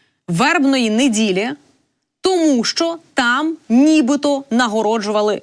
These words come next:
військових. Він назвав це легітимною ціллю. Якщо ви в одному місці, що б це не було,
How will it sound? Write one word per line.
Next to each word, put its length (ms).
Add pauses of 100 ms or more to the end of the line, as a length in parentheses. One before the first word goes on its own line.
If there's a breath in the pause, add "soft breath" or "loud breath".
військових. 680 (840)
Він 400 (100)
назвав 460
це 280 (100)
легітимною 800
ціллю. 520 (2750)
Якщо 420
ви 380 (100)
в 220
одному 480
місці, 640
що 240
б 80
це 140
не 140
було, 520